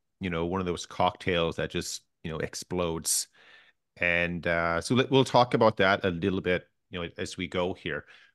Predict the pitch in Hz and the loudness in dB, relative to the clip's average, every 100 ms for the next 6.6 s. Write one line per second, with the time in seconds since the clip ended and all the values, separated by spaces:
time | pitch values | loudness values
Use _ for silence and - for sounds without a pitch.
0 | - 107 117 - 151 156 180 - - 127 | -4 -2 -2 2 4 4 2 0 2 4
1 | 120 117 110 107 98 95 98 - - 101 | 6 4 2 0 -2 0 0 -2 -4 -2
2 | 92 92 90 87 85 87 - 95 101 95 | 0 0 0 -2 -4 -6 -8 -10 -8 -10
3 | - 87 113 - 120 85 78 78 80 123 | -4 -4 -2 -4 -4 -4 -4 -4 0 4
4 | 127 - 147 165 190 175 - 123 98 90 | 4 4 2 2 0 -2 -2 -2 0 0
5 | 90 101 107 110 113 113 120 110 101 92 | 0 -4 -4 0 2 2 2 -2 0 2
6 | 85 95 92 95 107 | 2 0 0 -2 -2